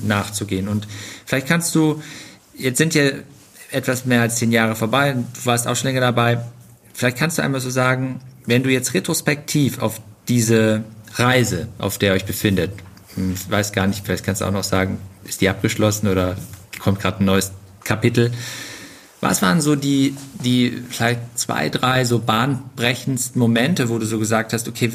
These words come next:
w-, wir sind damals losgelaufen und fand, ich fand, fand es irgendwie schön, dass du sagst, ihr habt im Kleinen angefangen, es ging damit, okay, was, was haben wir eigentlich für einen Kaffee, ja?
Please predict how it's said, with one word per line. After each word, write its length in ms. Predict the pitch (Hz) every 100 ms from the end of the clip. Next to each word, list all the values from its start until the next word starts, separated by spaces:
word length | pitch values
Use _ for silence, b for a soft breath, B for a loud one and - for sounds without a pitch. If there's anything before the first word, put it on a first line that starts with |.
| - - -
w-, 160 | - 123
wir 100 | 123
sind 200 | 139 143
damals 320 | 139 139 -
losgelaufen 600 | 156 - 120 101 101 117
und 80 | 113
fand, 180 | 123 120
ich 160 | 113 -
fand, 180 | 123
fand 320 | 117 - 120 120
es 80 |
irgendwie 240 | 120 113 110
schön, 240 | - 135
dass 120 | 120
du 20 | 117
sagst, 240 | 110 -
ihr 60 | 117
habt 120 | 120
im 80 | 117
Kleinen 340 | - 123 123
angefangen, 520 | 123 123 117 110 104
es 120 | 104 -
ging 180 | 110
damit, 240 | 110 113 110
okay, 240 | 113 113
was, 240 | 107 104 -
was 180 | 107
haben 80 | 117
wir 80 | 110
eigentlich 160 | 104 -
für 60 |
einen 80 | 101
Kaffee, 440 | - 143 - 82
ja? 200 | 76 87